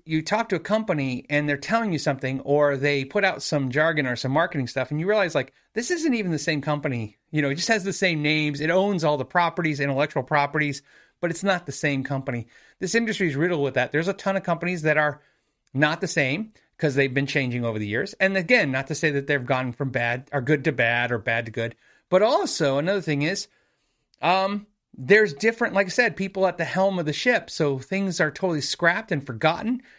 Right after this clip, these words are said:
And then, and then a new, new, uh, group of, of people come in to run the company, and they don't even know about the old things. <laughs> Um, my, my story that would be like Scott Groves was, <laughs> was, um,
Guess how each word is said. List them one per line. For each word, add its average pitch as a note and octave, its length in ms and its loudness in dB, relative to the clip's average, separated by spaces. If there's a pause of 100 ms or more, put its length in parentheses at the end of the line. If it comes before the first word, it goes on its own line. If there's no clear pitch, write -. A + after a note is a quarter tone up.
And C#3+ 160 0
then, C#3 320 -2 (240)
and D3 160 0
then D#3 80 0
a C#3 80 -2
new, F#3+ 400 0 (300)
new, F3 340 0
uh, E3 140 2
group E3 320 2
of, C#3 160 2 (320)
of B2+ 160 -2
people G3+ 240 -2
come G3 220 0
in G3+ 160 -2
to D#3 200 0
run E3 280 2
the D#3+ 80 -2
company, A3 480 -2
and C3 160 -2 (240)
they D#3+ 100 4
don't A3 140 2
even E3 220 0
know E3 200 2
about G3+ 240 2
the F#3+ 120 -2
old G3 220 -2
things. G3+ 560 0
<laughs> - 60 -20 (180)
Um, D#3+ 280 0 (280)
my, G#3 300 4
my A3+ 260 2 (200)
story E3+ 460 2 (200)
that E3 160 6
would D#3+ 140 -2
be F#3 180 2
like D#3+ 180 2
Scott D#3 300 0
Groves D#3+ 480 0 (260)
was, D3+ 600 2 (280)
<laughs> - 260 -20
was, E3 380 2
um, D#3 280 4